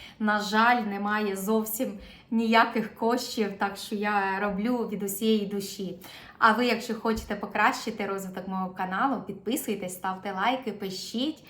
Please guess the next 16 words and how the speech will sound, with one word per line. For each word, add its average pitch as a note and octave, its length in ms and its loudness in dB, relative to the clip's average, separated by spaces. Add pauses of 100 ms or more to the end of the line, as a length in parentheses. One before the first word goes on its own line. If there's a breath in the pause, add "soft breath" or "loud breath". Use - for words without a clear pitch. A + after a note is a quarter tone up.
(340 loud breath)
І A3+ 300 2
я G3+ 360 2
буду G#3+ 160 -2
відповідати, G3 880 0
буду F#3 240 -8
шукати F#3+ 440 -4
час, G3 520 -6
щоб F#3 180 -10
відповідати F#3+ 760 -6
всім, B3 540 -4 (200 loud breath)
хто - 220 -6
напише, G3 760 -2 (340 loud breath)
можливо, G#3 340 0
якийсь G3 380 -2
коментар, F#3+ 760 2
можливо, F#3+ 600 0